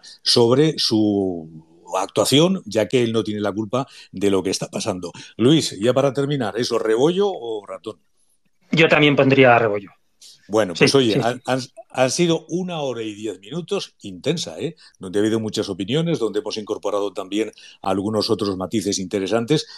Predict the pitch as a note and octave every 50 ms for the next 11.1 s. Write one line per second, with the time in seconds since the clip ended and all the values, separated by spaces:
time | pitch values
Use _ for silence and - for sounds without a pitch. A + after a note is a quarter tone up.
0 | - _ - A#2 A2+ A#2 B2 C3+ D#3+ D#3+ - - E3 E3 E3 E3 D3+ D#3 C#3 B2
1 | A#2+ C3 C3+ D3+ D3 D3 D3 C#3+ C3+ B2+ A#2 A#2 A2+ A2 A2+ B2+ C3+ C3+ B2+ B2+
2 | B2+ A#2+ C3 B2+ C3+ C#3 C#3+ - - - - - _ - G2+ G2+ G#2+ G#2 G#2 A2+
3 | G#2+ A#2+ B2+ B2 - - A#2 G#2 A2+ A#2 G2+ F2+ - _ - - _ _ - G2+
4 | G2+ G2+ G2 F#2+ F#2+ F#2 F#2 F#2 F2+ F2 F2 F2 F2 F2 F2+ F2+ - - G2+ A2
5 | G#2 - - G#2+ G2 G#2 G2+ G2+ G2+ F2+ - - G#2+ F#2+ F#2+ F2+ - F#2+ F2+ E2
6 | A2 A2+ A#2+ A#2 C3 F#2+ - G2+ F2+ - G#2 G2+ F#2 - G2+ F#2 F2+ F2 - F#2
7 | F2 E2 D#2+ - - - - - - - - - - _ - A#2 A#2 A2+ - -
8 | - - - A#2+ A#2 D3 F#3+ G3 G#3 F#3 E3 D#3+ E3 F#3 E3+ C3+ - - - A#2
9 | A#2 A#2 A2 C#3 E3 F3+ D#3+ - D3+ C#3 A#2+ B2+ C3+ D3 F#3 F#3+ E3+ C#3+ A2 -
10 | G2 G2+ C#3+ E3 - D3 C#3+ D#3 E3+ D#3 C3+ C3 D#3 F3+ - - E3 C#3+ A2+ -
11 | -